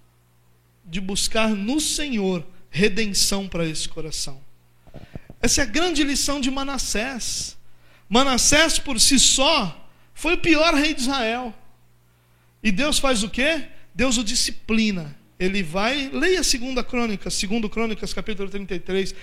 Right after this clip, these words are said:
uma história muito bela. Ele peca de todas as formas que você pode imaginar. E ele é levado pra Babilônia, cativo, prisioneiro. E lá ele se arrepende.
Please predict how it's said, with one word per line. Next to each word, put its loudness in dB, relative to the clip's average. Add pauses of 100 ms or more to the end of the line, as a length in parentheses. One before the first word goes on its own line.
(120)
uma -2
história 2
muito -4
bela. -4 (1000)
Ele 2 (500)
peca 4 (840)
de -2
todas 6
as 2
formas 4
que 0
você -2
pode -2
imaginar. -6 (800)
E 0
ele 4
é 4
levado 2
pra 0
Babilônia, 0 (580)
cativo, -2 (220)
prisioneiro. -2 (640)
E -2
lá 0
ele -4
se 0
arrepende. -8